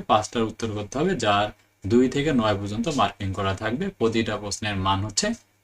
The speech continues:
চার মার্ক করে। So যেমন আমরা একটু দেখানোর চেষ্টা করি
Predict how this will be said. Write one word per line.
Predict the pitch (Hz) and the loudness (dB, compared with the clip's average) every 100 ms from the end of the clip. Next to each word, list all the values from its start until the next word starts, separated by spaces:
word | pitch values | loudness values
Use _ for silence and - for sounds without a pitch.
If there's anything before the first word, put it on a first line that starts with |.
| - | 2
চার | 156 131 | 4 4
মার্ক | 101 92 - | 2 0 -4
করে। | 87 82 - - - - | -8 -8 -14 -20 -10 0
So | 143 | 4
যেমন | 151 156 135 | 6 6 6
আমরা | 123 123 | 8 6
একটু | 123 113 | 4 0
দেখানোর | 110 107 107 - | 0 -2 -4 -4
চেষ্টা | 98 - 101 | -4 -4 -2
করি | 104 | -2